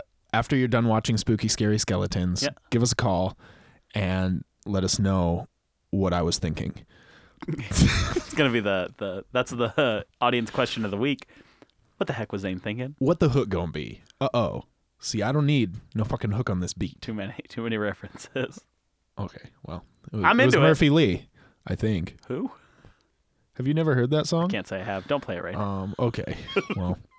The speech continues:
Speaker 2: Zane, we only have so much audio that can be replayed into microphones per episode. We gotta save it. Parse it out.
Speaker 1: Okay. Well.
Speaker 2: This feels like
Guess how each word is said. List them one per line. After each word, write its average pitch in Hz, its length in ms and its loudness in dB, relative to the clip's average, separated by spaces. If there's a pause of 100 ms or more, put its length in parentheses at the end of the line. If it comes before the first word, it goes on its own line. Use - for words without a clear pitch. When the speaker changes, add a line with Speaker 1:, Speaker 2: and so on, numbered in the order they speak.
(600)
Speaker 2:
Zane, 202 160 4
we 202 100 4
only 202 160 2
have 175 160 2
so 151 180 2
much 131 220 2
audio 110 500 2
that 101 340 2
can 135 140 -2
be 127 180 0
replayed 120 720 0
into 135 160 2
microphones 123 720 2
per 135 240 0
episode. 117 420 0
We 120 100 -2
gotta 143 220 2
save 123 320 0
it. 90 120 -6 (100)
Parse 135 240 0
it 123 100 -4
out. 95 260 -2
Speaker 1:
Okay. - 440 -6 (380)
Well. - 220 -4 (960)
Speaker 2:
This - 160 -4
feels 220 160 0
like - 180 -4